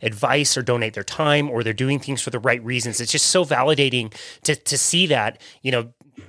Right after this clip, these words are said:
we don't know what the hell we're doing. <laughs> We're, we say, "Look at this every day." We're learning as we go. And it, it's just, it's really cool to hear, um, you know, the people that are in this space that got in it for the right reason.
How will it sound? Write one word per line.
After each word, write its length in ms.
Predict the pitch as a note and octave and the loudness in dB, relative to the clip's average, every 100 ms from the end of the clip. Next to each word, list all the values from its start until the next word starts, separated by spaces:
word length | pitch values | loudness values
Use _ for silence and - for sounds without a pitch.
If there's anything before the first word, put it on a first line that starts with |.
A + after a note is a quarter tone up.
| - | -6
we 100 | C#3+ | 2
don't 120 | F#3+ | 2
know 120 | C#3+ | 4
what 100 | B2+ | 0
the 60 | B2+ | -2
hell 220 | B2 B2+ | 0 -2
we're 140 | G#2+ A#2 | -2 -4
doing. 300 | A#2+ B2+ C#3+ | -2 -2 0
<laughs> 0 | |
We're, 80 | C3+ - - - - - | 2 0 -2 -14 -12 -6
we 60 | |
say, 1200 | - F#3+ - - - - D4+ F4+ D#4 E4 - E3 | 0 2 2 2 -4 -2 0 2 2 2 2 4
"Look 160 | E3 E3+ | 4 4
at 80 | |
this 200 | E3+ F3+ | 2 2
every 220 | F#3+ E3 E3+ | 2 4 4
day." 280 | G#3 C3 | 4 4
We're 160 | B2+ C#3+ C3+ C#3+ | 0 -4 -6 -12
learning 400 | D3 C#3 D3 D#3+ | -4 0 2 2
as 100 | E3 | 2
we 80 | D#3+ | 0
go. 360 | C#3 D#3 D#3+ F3 | 2 4 6 4
And 140 | C3+ - - - | 2 -4 -16 -8
it, 160 | C#3 D3+ | -2 0
it's 220 | D#3 - | 0 2
just, 180 | E3+ - | 0 0
it's 220 | D#3 - B2 | -2 -4 0
really 220 | D#3 D3+ | 2 2
cool 240 | - D3+ | 0 0
to 80 | C#3 | 0
hear, 400 | - C3+ C3 B2 - - - | 0 0 2 0 -4 -20 -8
um, 400 | B2+ B2 A2+ G#2+ _ - - | 0 2 2 -4 _ -18 -10
you 100 | - | -2
know, 100 | C3 | 0
the 80 | A#2 | 0
people 240 | - E3 D3 | 0 0 2
that 120 | C3 | 2
are 80 | B2 | 2
in 120 | C3+ | 2
this 140 | C3+ | 2
space 340 | - B2 A#2 - | 2 2 0 -2
that 140 | - | 0
got 180 | C#3+ B2+ | 2 2
in 100 | C#3 | 2
it 120 | C3+ | 0
for 100 | C#3 | -2
the 80 | B2 | 0
right 260 | A2+ B2 A#2 | 2 0 0
reason. 460 | B2 A2+ A#2 A2 | -2 2 0 0